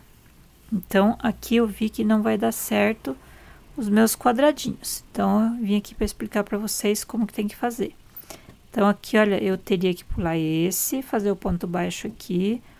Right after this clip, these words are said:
pular esse e fazer uma florzinha aqui. Daí, ia sobrar só dois espacinhos aqui, né? E aqui já tem que fazer outra florzinha.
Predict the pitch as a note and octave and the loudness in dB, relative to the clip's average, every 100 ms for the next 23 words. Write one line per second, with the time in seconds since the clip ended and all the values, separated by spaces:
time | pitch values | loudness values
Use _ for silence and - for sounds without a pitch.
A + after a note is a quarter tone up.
0 | - - C4 F#3+ F3+ F3+ F#3 A#3 - G#3+ | -20 -6 0 2 2 0 -2 -6 -4 0
1 | G#3+ G#3+ - A#3 A3 A#3 A#3+ C4 - - | 0 0 0 0 0 0 0 -2 -8 -10
2 | - - - - - G3 F#3+ G3+ - G3 | -12 -20 -20 -14 -2 4 6 4 2 2
3 | G3+ G3+ - A3 A3 B3 A#3 A#3 A#3+ B3+ | 2 2 0 2 2 2 2 4 2 0
4 | - - - - - - A#3 A#3 - A#3 | -6 -8 -12 -10 -8 -4 0 0 0 2
5 | A3+ B3 C4 - C4+ F#3+ F#3+ B3+ - - | 2 2 -2 -4 0 2 2 0 -8 -20
6 | - - - - G3 F#3+ - G3+ G3 G3+ | -20 -20 -10 -4 -2 -4 -6 -4 -4 -4
7 | G#3 - A3 G#3+ G#3+ A3+ A#3+ B3 A#3 A#3+ | -4 -4 -4 -4 -4 -4 -2 -2 -2 -8
8 | C4+ | -10